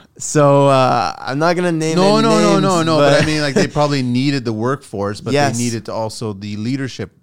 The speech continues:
Speaker 2: to
Speaker 1: Yeah.
Speaker 2: help the workforce.
Speaker 1: This is the problem, is, like, this is a common thing among a lot of companies. This is not just the company I
Speaker 2: No,
Speaker 1: work
Speaker 2: I
Speaker 1: for.
Speaker 2: get
Speaker 1: This
Speaker 2: it.
Speaker 1: is a trade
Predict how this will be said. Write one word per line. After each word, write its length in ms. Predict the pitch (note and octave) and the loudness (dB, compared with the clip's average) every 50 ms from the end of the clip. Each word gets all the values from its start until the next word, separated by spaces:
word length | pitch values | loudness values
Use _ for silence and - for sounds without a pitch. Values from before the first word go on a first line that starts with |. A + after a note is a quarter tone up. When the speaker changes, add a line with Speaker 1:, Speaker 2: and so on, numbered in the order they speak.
| _ _ _ - | _ _ _ -14
Speaker 2:
to 100 | - A#2+ | -10 -6
Speaker 1:
Yeah. 260 | B2 B2+ B2 A2 - | -4 -4 -4 -4 -2
Speaker 2:
help 260 | B2+ D#3 D#3+ D#3+ - | -2 -2 -2 -4 -6
the 80 | A#2+ G2 | -10 -10
workforce. 640 | F2+ F#2 F2 - _ - F2+ C#2+ - - - - - | -10 -10 -12 -12 _ -16 -18 -16 -16 -14 -14 -12 -10
Speaker 1:
This 240 | B2 B2 C#3 - F3+ | -8 -8 -8 -6 -6
is 160 | F3 E3+ E3 | -8 -8 -10
the 80 | E3+ | -12
problem, 440 | D3 - - B2 B2+ D3 D#3 C#3+ A#2+ - | -16 -10 -6 -4 -4 -4 -4 -6 -8 -10
is, 180 | A#2+ A2+ A#2 | -10 -10 -6
like, 280 | B2 B2+ A#2+ A#2+ - _ _ _ _ _ _ _ _ | -6 -4 -4 -6 -8 _ _ _ _ _ _ _ _
this 180 | - B2+ C3 - | -12 -10 -8 -6
is 300 | F3 F3 D#3 - - - _ _ _ - | -6 -6 -6 -8 -10 -12 _ _ _ -16
a 80 | A#2+ | -16
common 600 | - - - - A2+ A#2+ B2+ B2+ C3 C#3 C3+ C3 | -14 -16 -14 -10 -8 -6 -6 -6 -6 -6 -8 -10
thing 540 | B2 - _ _ _ G2+ G2+ G#2+ A2+ A#2+ B2 | -12 -14 _ _ _ -18 -14 -12 -12 -12 -12
among 460 | - B2 A2 A2 A2 A2 A2 G2+ - - _ _ _ _ _ _ _ - | -12 -12 -12 -12 -12 -12 -14 -16 -18 -20 _ _ _ _ _ _ _ -16
a 80 | G#2+ | -16
lot 320 | G#2+ - F#2 F#2 G2 A2 A2+ | -14 -12 -10 -10 -10 -10 -10
of 120 | G#2+ - | -12 -16
companies. 760 | - - A2 A2 - - - - - - - - - - - _ _ _ _ _ _ _ _ _ _ | -14 -12 -12 -12 -12 -14 -18 -20 -20 -20 -18 -18 -18 -18 -20 _ _ _ _ _ _ _ _ _ _
This 220 | _ - A#2+ A#2+ - | _ -12 -10 -6 -2
is 280 | D3+ D#3 D#3+ D#3 C3+ | 0 0 0 0 0
not 480 | C3+ B2+ B2 B2 B2+ B2+ A#2+ - - A#2+ | -2 -2 0 0 0 0 -2 -4 -10 -12
just 340 | - A#2+ A2+ A2 - - - | -10 -10 -10 -10 -10 -12 -14
the 80 | - | -14
company 420 | - A#2+ A2+ A2 G#2+ A2 A2+ A2 - | -12 -10 -10 -10 -10 -10 -12 -12 -12
I 140 | - A2 A#2 | -12 -12 -10
Speaker 2:
No, 100 | B2 B2+ | -8 -6
Speaker 1:
work 120 | - - | -6 -6
Speaker 2:
I 120 | C#3+ D3 C#3 | -8 -8 -6
Speaker 1:
for. 220 | C3 C3+ D3 D#3 | -4 -2 -2 -2
Speaker 2:
get 80 | - - | -2 -2
Speaker 1:
This 140 | C#3 C#3 | -4 -4
Speaker 2:
it. 60 | D3+ D3+ | -6 -6
Speaker 1:
is 80 | C#3 | -6
a 60 | C3+ | -8
trade 680 | B2 - - - - A2 A2+ A2+ A2+ A#2+ A#2 A2+ A2+ - | -8 -8 -12 -12 -10 -8 -8 -8 -6 -6 -8 -8 -10 -16